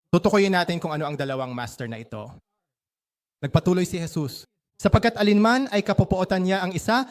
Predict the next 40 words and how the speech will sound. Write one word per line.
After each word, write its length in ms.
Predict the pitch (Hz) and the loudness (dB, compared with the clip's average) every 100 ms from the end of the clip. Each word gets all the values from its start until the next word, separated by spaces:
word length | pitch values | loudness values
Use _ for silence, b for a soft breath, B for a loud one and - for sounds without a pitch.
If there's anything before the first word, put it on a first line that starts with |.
| B | B
at 160 | 185 190 | -2 -2
iibigin 480 | 202 185 185 180 | -2 0 0 2
ang 160 | 175 170 | 0 -2
isa, 320 | 147 196 220 196 | -2 -2 -2 -2
o 80 | 165 | -2
siya 240 | 202 196 | 0 0
ay 80 | 185 | 0
magiging 320 | 170 180 175 | 0 -2 -4
tapat 400 | 175 156 156 147 | -4 -4 -4 -4
sa 80 | 147 | -6
isa 240 | 139 139 117 _ _ _ _ _ - | -6 -8 -10 _ _ _ _ _ -8
at 120 | 165 | -2
hamakin 560 | - 165 156 151 156 135 | 0 0 0 -2 -4 -6
ang 80 | 127 | -8
iba. 240 | 110 113 _ _ _ _ _ _ - | -12 -18 _ _ _ _ _ _ 0
Hindi 240 | 226 262 | 2 4
mo 160 | 262 254 | 2 2
maaaring 400 | 240 233 240 233 | 2 2 2 2
paglingkuran 640 | 226 202 220 220 220 226 | 0 0 -2 0 0 0
ang 160 | 220 208 | 0 2
dalawang 400 | 202 202 208 202 | 4 4 2 2
Panginoong 480 | 202 202 202 196 | 0 2 0 0
ito, 480 | 190 214 208 151 - - | 0 0 0 -2 -8 -4
alinman 400 | 165 202 202 202 | 2 4 4 2
sa 160 | 202 170 | 0 0
Diyos, 480 | 202 165 - - | 0 0 -6 -10
sa 80 | 156 | -8
Diyos, 560 | 147 147 170 - - - | -6 -4 -4 -6 -14 -14
o 80 | 151 | -8
kayamanan, 720 | 156 160 165 160 143 127 110 | -4 -4 -4 -6 -8 -12 -10
sa 80 | 143 | -8
imamon. 640 | 147 143 170 160 135 123 _ _ _ _ _ _ _ _ _ _ _ _ _ _ _ _ _ _ | -6 -4 -4 -4 -8 -14 _ _ _ _ _ _ _ _ _ _ _ _ _ _ _ _ _ _
Hindi 160 | 208 254 269 | 2 4 4
niya 80 | - | 4
sinabi 400 | 220 208 208 202 | 4 4 2 0
ang 160 | 185 | 0
Diyos 240 | 180 185 - | 0 0 -2
o 80 | |
ang 160 | 156 147 | -2 -2
dyablo. 480 | 139 131 123 139 | -2 -6 -4 -6